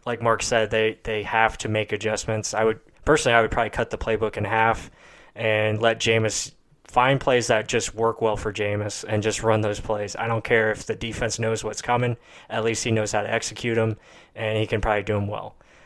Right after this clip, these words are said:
Uh, you know, you gotta do things like that. So hopefully that's what will take place going forward. Uh, they play Seattle coming up this Sunday. That should be, whew, that should be an interesting <laughs> game.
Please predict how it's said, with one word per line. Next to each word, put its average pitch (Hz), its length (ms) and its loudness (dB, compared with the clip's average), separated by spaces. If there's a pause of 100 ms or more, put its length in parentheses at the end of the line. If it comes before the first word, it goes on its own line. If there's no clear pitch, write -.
(160)
Uh, 101 540 -10 (520)
you 107 100 -8
know, 95 120 -8
you 107 220 -14
gotta 127 180 6
do 113 160 -4
things 110 260 -4
like - 160 -10
that. - 240 -12 (200)
So 120 160 2
hopefully 156 280 4
that's 127 480 2
what 120 360 0
will 117 120 0
take 113 240 -2
place 120 280 -2
going 110 240 2
forward. 143 400 0 (440)
Uh, 104 340 -6
they 110 260 -2
play 113 300 -2
Seattle 117 580 2
coming 113 280 0
up 110 180 -4
this 110 160 -4
Sunday. 117 520 -2
That 107 180 -2
should 110 220 -4
be, 110 320 -8 (480)
whew, - 340 -2 (120)
that 113 140 -2
should 120 100 -4
be 113 80 2
an 110 80 4
interesting 110 360 2
<laughs> - 20 0
game. 107 260 0